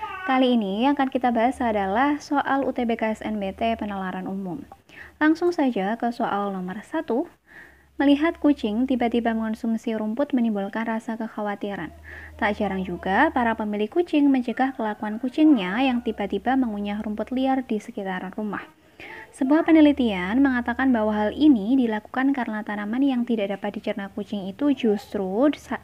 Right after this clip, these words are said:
eh, dapat membersihkan pencernaannya dari cacing parasit dengan memuntahkannya. Manakah pernyataan berikut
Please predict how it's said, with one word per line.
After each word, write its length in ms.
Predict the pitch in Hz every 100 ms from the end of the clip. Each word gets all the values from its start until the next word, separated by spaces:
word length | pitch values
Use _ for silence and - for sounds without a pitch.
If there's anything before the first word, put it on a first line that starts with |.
| -
eh, 160 | 220
dapat 320 | 220 196 277
membersihkan 720 | 269 247 220 - 233 277 285 285
pencernaannya 640 | 269 247 220 214 233 285
dari 240 | 240 220
cacing 320 | - 208 208 208
parasit 480 | 208 208 - 240
dengan 320 | 233 202 233 254
memuntahkannya. 880 | 269 269 233 214 220 - 185 175 160 - _ _ - - - - -
Manakah 480 | 294 311 320 240 285
pernyataan 480 | 285 262 240 226 240
berikut 320 | 226 220 285